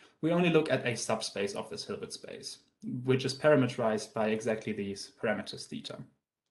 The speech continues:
Then in the second step, what we do is we vary these parameters theta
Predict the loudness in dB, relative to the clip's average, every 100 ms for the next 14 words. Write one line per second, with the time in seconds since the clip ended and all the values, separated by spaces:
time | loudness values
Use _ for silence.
0 | _ -20 -20 _ 4 8 10 8 6 4
1 | 6 6 4 2 2 2 0 0 4 6
2 | 6 6 2 -2 -2 0 2 6 6 6
3 | 2 0 0 0 -2 -4 -6 -6 -6 -2
4 | -2 -2